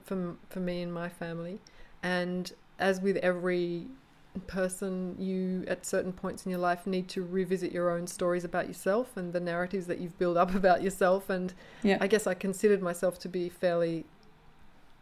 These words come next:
Speaker 1: um, having a, a light tread on the earth, so to speak.
Speaker 2: Mm-hmm.
Speaker 1: Um, <clears throat> excuse me. And I love the email that you sent me that was actually s-,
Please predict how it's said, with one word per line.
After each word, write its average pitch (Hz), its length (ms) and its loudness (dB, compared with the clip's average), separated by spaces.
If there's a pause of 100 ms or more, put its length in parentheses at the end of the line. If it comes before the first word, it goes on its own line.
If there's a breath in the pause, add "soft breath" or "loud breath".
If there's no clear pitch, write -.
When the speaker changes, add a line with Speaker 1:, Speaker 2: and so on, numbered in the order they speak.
(600)
Speaker 1:
um, 190 420 -2
having 196 260 -2
a, 180 200 -4
a 190 100 -2
light 180 420 0
tread 185 280 4
on 175 160 2
the 170 100 -2
earth, 170 320 0
so 185 160 -2
to 180 80 -4
speak. 202 360 -6 (280 soft breath)
Speaker 2:
Mm-hmm. 233 520 6
Speaker 1:
Um, 196 400 2 (120)
<clears throat> 294 220 2 (240)
excuse 185 340 -10
me. 190 180 -2
And 190 360 -2 (1400 soft breath)
I 208 260 4
love 220 360 4
the 196 160 2
email 190 260 2
that 180 120 0
you 185 100 -4
sent 180 240 -2
me 170 180 -4
that 180 180 0
was 180 160 -4
actually 175 460 -4
s-, - 360 -14